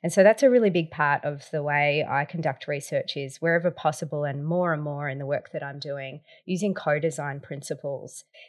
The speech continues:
and listening to people so we're not creating things in a vacuum that miss the mark. So we did that in a mixed methods approach, which is, as you've so aptly seen, is published in two papers, one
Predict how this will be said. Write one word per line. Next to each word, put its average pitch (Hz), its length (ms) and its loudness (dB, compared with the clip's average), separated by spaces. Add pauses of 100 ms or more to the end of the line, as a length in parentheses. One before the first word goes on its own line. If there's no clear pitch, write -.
(140)
and 151 500 -2 (140)
listening 202 440 0
to 180 120 -4
people 160 380 -2
so 156 240 0
we're 165 100 2
not 175 200 0
creating 180 420 2
things 156 280 -8
in 151 60 -6
a 143 80 -6
vacuum 143 540 -2
that 143 160 -2
miss 147 200 -8
the 143 80 -8
mark. 135 420 -4 (460)
So 185 200 8
we 202 160 4
did 196 280 -2
that 185 240 6
in 156 140 -2
a 147 60 0
mixed 165 340 -2
methods 147 380 -4
approach, 185 420 4
which 156 160 -6
is, 143 240 -4
as 156 180 0
you've 147 240 -8 (120)
so 143 480 0
aptly 160 260 -2
seen, 208 240 4
is 170 160 2
published 156 400 -2
in 143 100 -8
two 147 200 -6
papers, 156 480 -4
one 160 360 0